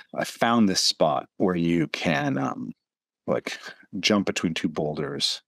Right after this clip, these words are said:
vault off the second boulder, drop into a creek, um, cl-, drop into a pool, climb up out of the pool, jump into another pool, swim across it,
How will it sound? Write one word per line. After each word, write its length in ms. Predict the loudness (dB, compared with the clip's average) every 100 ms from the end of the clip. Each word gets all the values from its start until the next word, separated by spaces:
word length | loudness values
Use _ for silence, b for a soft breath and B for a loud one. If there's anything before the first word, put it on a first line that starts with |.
| _ -10
vault 400 | 0 2 4 2
off 220 | 0 0
the 100 | 0
second 300 | 0 0 -4
boulder, 300 | -4 -4 -6
drop 340 | 2 2 4
into 200 | 0 0
a 40 | -2
creek, 500 | -4 -2 -2 -2 -10 _ _ -4
um, 400 | -4 -4 -8 -14 _ _ -12
cl-, 240 | -8 -8 _ -8
drop 340 | -2 2 2
into 120 | 2 -2
a 60 |
pool, 320 | -2 -2 -2
climb 320 | 0 0 4 2
up 120 | 2
out 120 | 2 2
of 60 |
the 80 | 0
pool, 280 | -4 -6 -2
jump 240 | 0 0
into 140 | -2 -4
another 280 | -2 0
pool, 420 | -2 -6 -6 -6 -8 b b _
swim 320 | -2 4 6
across 440 | 4 2 2 2 2
it, 180 | 0